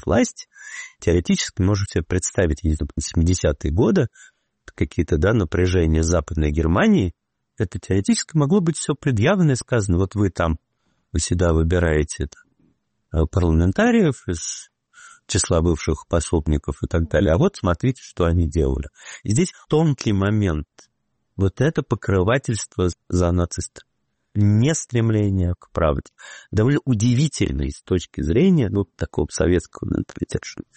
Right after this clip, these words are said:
все зло должно быть показано. Это такое твист, да, это такое странное место, где происходит, даже с точки зрения советской идеологии, не очень объяснимое. И потом, когда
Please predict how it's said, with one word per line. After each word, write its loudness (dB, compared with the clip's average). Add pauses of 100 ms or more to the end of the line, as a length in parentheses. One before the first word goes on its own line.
(280)
все -2
зло 2
должно 0
быть -10
показано. -2 (600)
Это -4
такое 0 (120)
твист, -4 (160)
да, 2
это 0
такое -6 (400)
странное 0
место, 0
где 0
происходит, 0 (800)
даже 2
с -12
точки -2
зрения 2
советской -2
идеологии, 2 (460)
не 2
очень 0
объяснимое. 0 (580)
И -4
потом, 0
когда 0